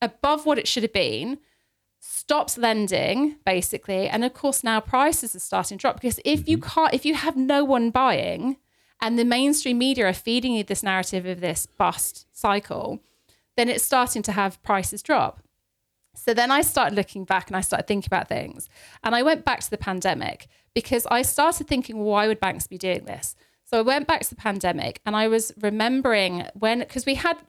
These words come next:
Speaker 1: just before the pandemic, we had Brexit. Do you remember they, all the mainstream media were like, "Oh, property prices are about to crash."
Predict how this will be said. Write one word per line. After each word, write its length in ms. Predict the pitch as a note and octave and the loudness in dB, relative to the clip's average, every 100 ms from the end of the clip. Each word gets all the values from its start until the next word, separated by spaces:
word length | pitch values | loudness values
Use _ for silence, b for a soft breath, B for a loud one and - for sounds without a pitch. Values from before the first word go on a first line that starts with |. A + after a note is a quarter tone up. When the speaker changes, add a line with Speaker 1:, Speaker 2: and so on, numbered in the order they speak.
| _ - | _ -2
Speaker 1:
just 220 | C#4+ - | -2 0
before 320 | D#4 C#4+ C4 | 2 4 4
the 240 | B3+ A#3 A3+ | 4 4 2
pandemic, 480 | A3+ A3+ F#3+ G3 G#3 | 0 2 0 0 -4
we 80 | |
had 340 | F3+ F#3+ F3+ - | 0 0 0 0
Brexit. 460 | B3+ - - C#3 - | -4 -2 -2 -2 -4
Do 80 | - | -8
you 40 | G#3 | -2
remember 220 | G#3 G3+ | 0 2
they, 280 | G3+ G3 F#3+ | 2 2 2
all 180 | A3+ A3 | 2 2
the 120 | A3+ | 2
mainstream 420 | G#3+ G#3+ - G#3+ | 2 -2 -4 -2
media 200 | G#3 G3 | 0 2
were 140 | G3 F#3 | 2 2
like, 120 | - | 2
"Oh, 220 | A3 G#3+ | 2 2
property 280 | G#3 A#3 - | 2 -4 0
prices 260 | A3+ G3+ - | -2 0 0
are 20 | |
about 180 | G#3+ - | -2 0
to 60 | |
crash." 480 | A3 G3+ G3+ - | 2 2 2 -2